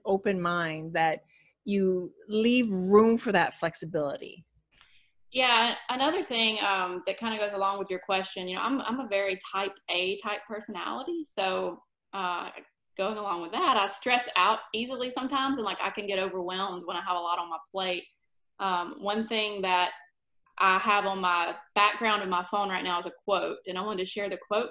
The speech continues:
Speaker 2: with you and all the
Speaker 1: Yes,
Speaker 2: other moms
Speaker 1: please.
Speaker 2: listening, 'cause it's, it's, it's very important to me. Uh, the quote goes like this. It says, "When little people have big emotions, it's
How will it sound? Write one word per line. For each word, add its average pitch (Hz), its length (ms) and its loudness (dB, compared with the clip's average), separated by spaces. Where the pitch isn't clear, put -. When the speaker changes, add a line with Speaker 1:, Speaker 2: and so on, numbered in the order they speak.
Speaker 2:
with 180 300 -6
you 185 160 0
and 180 100 -2
all 175 100 -2
the - 100 -4
Speaker 1:
Yes, 185 80 -2
Speaker 2:
other 190 100 -4
moms 185 340 -4
Speaker 1:
please. 214 120 -4
Speaker 2:
listening, 180 340 -8
'cause 208 160 -8
it's, 196 260 -10
it's, - 360 -20
it's - 220 -20
very 247 220 0
important 226 440 -2
to 220 40 -10
me. 185 420 -6
Uh, 208 200 2
the 208 120 -2
quote 262 320 2
goes 214 180 0
like 202 180 0
this. - 240 -2
It - 100 -16
says, 196 220 -4
"When 214 200 -8
little 294 340 0
people 180 560 -4
have 185 240 -2
big 196 160 0
emotions, 196 720 -6
it's - 160 -14